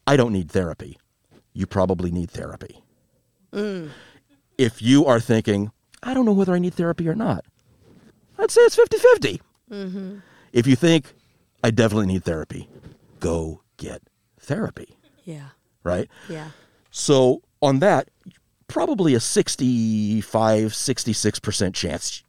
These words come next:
Speaker 1: you can go out and get some th-, therapy that's helpful.
Speaker 2: It, well, yeah, you could always
Speaker 1: Eh.
Speaker 2: go and, and be like, "Yeah, no, I'm," they'll tell you, like, "You're so amo-, you're so stable.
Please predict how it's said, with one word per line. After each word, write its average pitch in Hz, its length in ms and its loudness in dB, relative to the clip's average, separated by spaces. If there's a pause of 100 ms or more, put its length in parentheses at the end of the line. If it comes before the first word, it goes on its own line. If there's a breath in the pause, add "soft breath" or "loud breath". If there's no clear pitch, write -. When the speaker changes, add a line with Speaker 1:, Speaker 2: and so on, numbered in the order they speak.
Speaker 1:
you 98 180 -4
can 95 140 -8
go 80 220 -6
out 73 240 -12
and 85 140 -10
get 80 140 -12
some 80 120 -8
th-, - 240 -8
therapy - 540 -8 (420)
that's - 260 -8
helpful. - 420 -12
Speaker 2:
It, 202 180 -12
well, 175 140 -8
yeah, 175 220 -4
you 185 180 -10
could 208 80 -6
always 233 280 0
Speaker 1:
Eh. 196 40 -4
Speaker 2:
go 226 240 4
and, 196 300 -2
and 196 180 -2
be 185 120 -6
like, 175 240 -6
"Yeah, 240 120 2
no, 208 160 0
I'm," 220 260 -2
they'll 202 280 0
tell 233 200 -2
you, 185 180 -4
like, 175 180 -8
"You're 208 140 -4
so 190 380 0
amo-, 196 360 -2
you're 202 180 -4
so 214 180 -2
stable. 190 560 -2